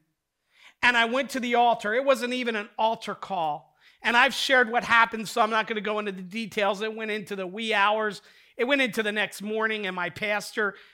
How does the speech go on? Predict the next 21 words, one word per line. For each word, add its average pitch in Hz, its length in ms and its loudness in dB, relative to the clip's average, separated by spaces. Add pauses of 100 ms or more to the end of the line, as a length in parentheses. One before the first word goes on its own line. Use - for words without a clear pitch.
(160)
took 226 200 0
me 226 100 -6
for 202 160 -6
breakfast 196 580 -2
and 190 100 -8
then 175 180 -8
took 214 260 -8
me 196 120 -8
home. 190 440 -6 (1000)
It 233 80 0
was 233 160 -2
just 233 160 -8
a 220 80 -2
powerful, 240 720 2 (240)
but 240 140 4
it 226 60 0
was 214 120 -2
a 220 80 -2
hungering 240 540 -4
for 220 140 -8
God. 190 480 2